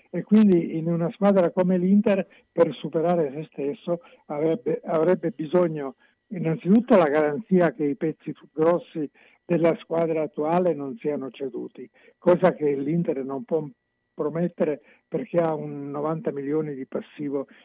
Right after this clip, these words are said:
in bilancio e quindi ha bisogno assolutamente di realizzare delle plusvalenze. E poi, eh, certamente Conte voleva anche <clears throat> uno o due rinforzi per puntellare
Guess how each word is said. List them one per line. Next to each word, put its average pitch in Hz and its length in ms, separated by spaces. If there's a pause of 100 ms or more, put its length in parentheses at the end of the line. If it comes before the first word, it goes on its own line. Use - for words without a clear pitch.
in 151 160
bilancio 160 640 (220)
e 147 120
quindi 165 400
ha 170 240
bisogno 165 540
assolutamente 156 920 (360)
di 170 180
realizzare 160 760
delle 147 440
plusvalenze. 143 960 (240)
E 160 140
poi, 214 380
eh, 131 540
certamente 165 800 (220)
Conte 170 400
voleva 160 440
anche - 420
<clears throat> - 520
uno 180 240
o 160 80
due 165 220
rinforzi 156 720
per 143 320 (240)
puntellare 156 840